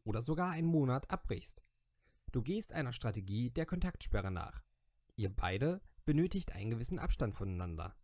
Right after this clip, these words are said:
Es ist wichtig, dass du nach der Trennung keine Freundschaft mit dem Ex-Partner eingehst. Diese Entscheidung scheint zunächst richtig zu sein, um die Person, die du sehr schätzt,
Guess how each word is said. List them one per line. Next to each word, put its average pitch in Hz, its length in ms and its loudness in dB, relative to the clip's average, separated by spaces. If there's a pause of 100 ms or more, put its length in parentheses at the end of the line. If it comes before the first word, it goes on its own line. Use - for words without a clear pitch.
(720)
Es 175 140 0
ist 208 200 -6
wichtig, 151 520 -2
dass - 220 -6
du 170 180 0
nach 147 180 2
der 101 160 -4
Trennung 113 400 2 (220)
keine 127 380 2
Freundschaft 165 560 0
mit 104 100 -4
dem - 140 -4
Ex-Partner - 460 8
eingehst. 101 580 -2 (680)
Diese 131 200 4
Entscheidung 120 580 0 (240)
scheint 220 340 -2
zunächst 160 420 0
richtig 196 340 -2
zu 107 100 -8
sein, 92 340 -4 (380)
um 127 140 6
die 117 80 4
Person, 113 580 6 (240)
die 107 80 -2
du 92 140 -4 (160)
sehr 107 280 -2
schätzt, - 520 -4